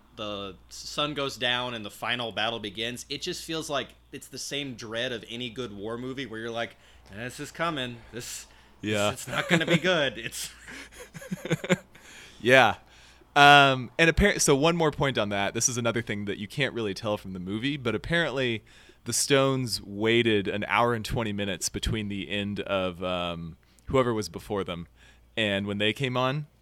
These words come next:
Speaker 2: and people were getting really pissed off that whole time. Um, now, originally, the Grateful Dead were supposed to play in between, but they, uh, that's, that's,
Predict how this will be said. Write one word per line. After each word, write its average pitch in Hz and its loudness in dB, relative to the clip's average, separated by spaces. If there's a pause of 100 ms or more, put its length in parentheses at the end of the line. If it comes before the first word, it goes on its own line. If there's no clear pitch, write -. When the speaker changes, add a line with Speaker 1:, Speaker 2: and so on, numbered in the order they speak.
(360)
Speaker 2:
and 117 0
people 139 0
were 120 0
getting 110 -2 (140)
really 135 2
pissed 104 -6
off 87 -4
that 80 -6
whole 82 -12
time. 82 -10 (560)
Um, 107 0 (300)
now, 143 6
originally, 156 6
the 101 -6
Grateful 120 -2 (340)
Dead 117 2
were 101 -6
supposed - -4
to 98 -10
play 95 -4
in 92 -6
between, 85 -10 (300)
but - -2
they, 147 4
uh, 107 0
that's, 127 0
that's, - -2